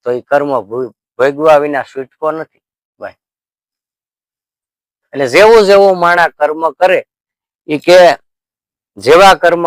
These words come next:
કરે, ઈ કે કર્મહીન માણસ જ્યાં સુધી નામ સ્મરણની હારે આ હું, હુંનો જ્યાં સુધી નાશ ન થાય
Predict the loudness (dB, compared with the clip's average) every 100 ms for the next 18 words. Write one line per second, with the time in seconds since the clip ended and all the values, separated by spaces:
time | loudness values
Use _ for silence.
0 | -4 -2 -2 -2 -6 _ _ _ _ -14
1 | -8 -8 -6 -2 -2 -2 -2 0 0 -4
2 | -6 -4 -4 -4 -4 0 0 -2 -10 _
3 | _ _ _ _ _ _ _ _ _ _
4 | _ 0 2 2 2 0 -4 0 0 0
5 | -2 -6 -6 -4 -6 -6 -6 -4 -2 -2
6 | -2 0 2 2 0 -6 -10 -4 -2 -4
7 | -8 _ _ _ _ _ _ _ _ -4
8 | 0 2 2 4 4 2 0 -2 -2 0
9 | -2 -4 -6 -4 -4 -6